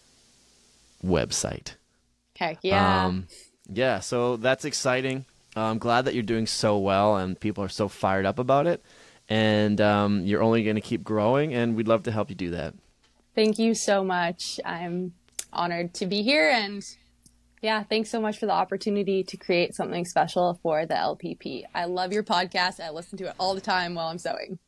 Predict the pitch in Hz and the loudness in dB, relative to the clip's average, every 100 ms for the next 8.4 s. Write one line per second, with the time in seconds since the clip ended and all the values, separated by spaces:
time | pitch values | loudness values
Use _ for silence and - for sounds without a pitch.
0 | _ _ _ _ - - 117 131 120 113 | _ _ _ _ -16 -4 0 2 2 2
1 | 117 - 117 107 98 107 95 - 110 104 | 0 -4 -4 -2 0 0 -2 -2 0 4
2 | 104 101 - 98 98 98 92 92 - _ | 4 2 -2 -2 -2 -2 -4 -6 -8 _
3 | _ - 131 151 156 160 151 - 143 151 | _ -2 0 0 0 0 -2 2 2 2
4 | 151 135 135 131 123 143 135 104 101 101 | 0 0 -2 -2 -4 -4 -4 -4 -2 -4
5 | - 160 143 160 - - _ - 190 147 | -4 -6 -6 -8 -10 -14 _ -12 -6 2
6 | 123 127 120 120 107 135 - _ - - | 2 4 4 4 2 -2 -4 _ -16 -14
7 | - - - 147 147 - 123 - - - | -14 -8 -4 0 0 0 -4 -4 -20 -18
8 | - 123 123 113 | -4 -4 -2 -6